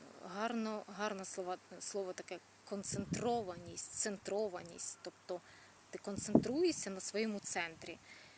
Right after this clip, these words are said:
і ти становишся центром всього. Тобто твоя увага в центрі. Ти в центрі. Ну, е, це,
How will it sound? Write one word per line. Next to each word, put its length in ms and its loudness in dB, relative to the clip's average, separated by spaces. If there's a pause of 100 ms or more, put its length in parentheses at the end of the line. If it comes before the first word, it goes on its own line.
(420)
і 200 -8
ти 380 -2 (560)
становишся 640 8
центром 520 2
всього. 460 4 (1300)
Тобто 260 -10
твоя 360 -4
увага 460 -8
в 80 -10
центрі. 480 2 (1300)
Ти 100 -6
в 100 -6
центрі. 440 2 (1500)
Ну, 640 -2 (320)
е, 480 -10 (1300)
це, 160 -6